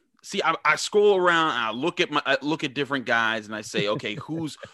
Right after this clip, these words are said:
Speaker 1: who's a guy out there right now?" And I'm gonna, I'm gonna go to a play, a big playmaker name, and 'cause everyone's gonna talk about, uh, Kenny Golladay, Allen Robinson, Chris Godwin, the top receivers that everyone's gonna talk about. But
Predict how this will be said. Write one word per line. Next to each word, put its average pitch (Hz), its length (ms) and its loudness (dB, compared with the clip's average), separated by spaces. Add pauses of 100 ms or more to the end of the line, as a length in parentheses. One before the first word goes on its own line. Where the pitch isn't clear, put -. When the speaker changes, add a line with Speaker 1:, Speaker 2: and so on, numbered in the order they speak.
(140)
Speaker 1:
who's 151 220 -6
a 156 40 -2
guy 135 260 2
out 117 280 -2
there 101 180 -2
right 104 240 -4
now?" 98 320 -8 (380)
And 123 360 -2 (120)
I'm 160 160 2
gonna, 180 220 0 (180)
I'm 135 80 0
gonna 175 160 0
go 147 320 2
to 139 320 -8
a 120 140 -2
play, 143 360 -4
a 123 100 2
big 120 260 -4
playmaker 120 520 -2
name, 92 260 -10 (760)
and 120 560 0
'cause 127 140 -10
everyone's 208 340 0
gonna 214 160 4
talk 185 280 2
about, 139 340 4 (420)
uh, 117 220 2
Kenny 143 280 -4
Golladay, 127 640 2
Allen 127 280 0
Robinson, 123 580 -2
Chris 120 240 -6
Godwin, 113 400 0
the 98 80 -10
top 135 260 -2
receivers 120 580 -6
that 110 120 0
everyone's 117 240 -4
gonna 107 120 -4
talk 107 200 -4
about. 101 300 -6
But 123 180 0